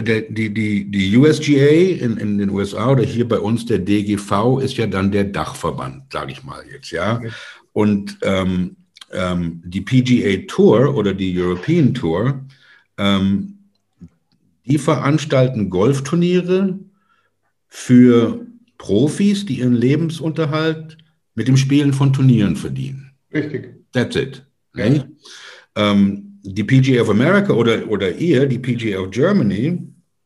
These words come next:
Speaker 1: ähm, ihr seid die Organisation, und wenn ich was Falsches sage, bitte korrigiere mich, ähm, die Standards für Golf-Professionals festlegt,
Speaker 2: Mhm.
Speaker 1: ja, und diese zertifiziert.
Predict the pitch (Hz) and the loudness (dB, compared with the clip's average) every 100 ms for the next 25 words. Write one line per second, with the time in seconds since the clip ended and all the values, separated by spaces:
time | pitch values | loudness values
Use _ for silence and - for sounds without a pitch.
0 | _ _ _ _ _ _ - - - - | _ _ _ _ _ _ -20 -20 -14 -4
1 | 104 147 104 101 - - - _ _ _ | 0 2 2 0 -4 -14 -20 _ _ _
2 | _ _ _ _ _ _ _ 135 143 143 | _ _ _ _ _ _ _ 2 4 4
3 | 135 135 156 151 151 160 160 160 - 170 | 2 2 2 2 2 2 2 0 -2 -2
4 | 180 202 180 - 117 117 135 135 131 127 | 0 0 -2 -4 -4 0 0 0 -2 -2
5 | 127 131 135 131 123 127 123 - 120 113 | -2 -2 -2 -2 -2 -6 -6 -4 -2 -2
6 | 113 135 135 - - - - 117 113 110 | 0 -2 -4 -12 -18 -20 -4 0 2 0
7 | 113 - 123 151 156 156 - 135 139 135 | -2 0 2 4 4 2 -2 4 6 6
8 | - - 95 110 135 - 143 135 135 135 | 4 0 2 4 2 0 -2 0 0 0
9 | 139 127 - 110 107 - 139 185 202 - | 0 -2 -4 -6 -6 -4 -2 -2 -4 -10
10 | - _ _ _ - 117 113 107 147 - | -20 _ _ _ -8 -4 -4 -2 -2 -2
11 | 120 120 120 - 120 113 110 98 85 110 | 0 2 2 2 -2 -2 -6 -6 -4 -2
12 | 170 | -2